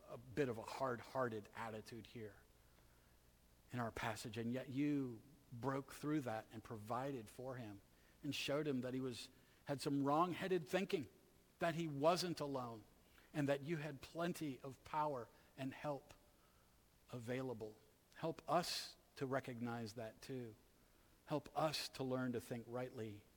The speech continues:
about you. And Lord, on the Sanctity of Human Life Sunday, we pray. We recognize that all human life is valuable.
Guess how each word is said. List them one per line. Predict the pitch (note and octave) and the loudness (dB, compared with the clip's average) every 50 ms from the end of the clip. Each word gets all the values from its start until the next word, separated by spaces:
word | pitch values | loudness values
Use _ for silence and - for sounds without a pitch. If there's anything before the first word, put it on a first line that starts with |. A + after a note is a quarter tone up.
| - - B2 | -16 -14 -12
about | A2+ G#2+ A2 A2 A2 A2 - | -8 -6 -6 -6 -6 -8 -10
you. | G#2+ G#2 G#2 G#2 - - - - - - - - - - - - - - - - - - - - - - - - - - - - - - - - - - - - - - - - - - - - - | -12 -12 -12 -14 -18 -20 -20 -20 -20 -20 -20 -20 -20 -20 -20 -20 -20 -20 -20 -20 -20 -20 -20 -20 -20 -20 -20 -20 -20 -20 -20 -20 -20 -20 -20 -20 -20 -20 -20 -20 -20 -20 -18 -18 -18 -18 -10 0 4
And | D3+ D3 C#3+ | 6 6 8
Lord, | D3 D3 D3 C#3 C3 - | 8 8 8 6 4 2
on | - B2+ C3 B2 | 0 0 2 2
the | B2 B2 | 2 0
Sanctity | - - - D3 C3+ - C#3 B2+ - C#3 C3+ | 2 2 2 2 2 2 -2 -2 0 0 2
of | B2+ A2+ | 2 0
Human | - - C#3 B2+ C3 B2 A#2+ | 0 0 2 2 2 2 2
Life | A#2+ B2 B2 B2 A2+ - - - - - - | 4 4 4 2 2 -2 -8 -14 -18 -18 -14
Sunday, | - - - - C3+ C3 C3 B2 B2+ A#2 G#2+ G#2+ - - - - - - - - - - - - - - - - - - - - - - | -12 -6 -2 0 2 2 2 2 0 0 -2 -6 -10 -16 -20 -20 -20 -20 -20 -20 -20 -20 -20 -20 -20 -20 -20 -20 -20 -20 -20 -20 -12 -6
we | - C3 C3+ C3 C3+ C#3 | -2 0 2 2 2 2
pray. | - - - C#3+ D#3+ E3+ - - - - - - - - - - - - - | 2 4 6 6 6 4 2 -4 -14 -20 -20 -20 -20 -20 -20 -20 -20 -14 -6
We | - C3 C#3 C3 | -2 0 0 0
recognize | C3 B2+ C#3+ C#3 - D3+ C#3 C#3 C3+ C3+ C3 | 4 4 4 4 4 2 2 4 4 4 2
that | - C#3+ C#3 | 0 -2 -2
all | - C3 C3+ D3+ E3+ F3 F3 E3 C#3+ | 2 4 6 6 6 6 6 4 2
human | A2 - C#3+ C#3+ C3+ C3 B2+ A#2+ A#2 G#2 - - | 0 0 0 0 0 0 0 -2 -4 -6 -8 -6
life | A#2+ B2 B2 A#2+ A2 - C3 | -4 -2 -2 -2 -4 -4 -6
is | A#2 G#2 | -6 -4
valuable. | G#2+ A#2+ A2 A2+ A#2 A#2 A2+ A2 A#2 A2+ | -2 -2 -2 0 -2 -2 -2 -2 -2 -4